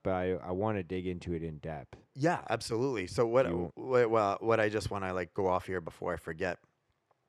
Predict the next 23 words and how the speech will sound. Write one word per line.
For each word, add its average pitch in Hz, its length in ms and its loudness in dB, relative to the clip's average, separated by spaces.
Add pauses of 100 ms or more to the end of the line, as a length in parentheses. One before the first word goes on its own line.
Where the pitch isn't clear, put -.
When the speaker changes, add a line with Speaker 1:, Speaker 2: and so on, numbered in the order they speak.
(100)
Speaker 2:
is 104 140 -6
people 120 260 2
are 113 100 4
so 107 280 4
ready 98 280 0
to 95 140 -6
be, 95 220 -4
like, 85 280 -4 (140)
stuck - 460 -2
in 92 140 -6
the, 82 280 -2 (100)
in 95 120 -10
the 90 120 -2
loom 98 460 -4
and 90 160 -12
gloom 90 540 -6 (180)
of 87 260 -6
everything, 90 680 -8
but 87 100 -10
then 90 100 -10
they're 87 140 -6
not, 87 380 -4
like, 73 340 -14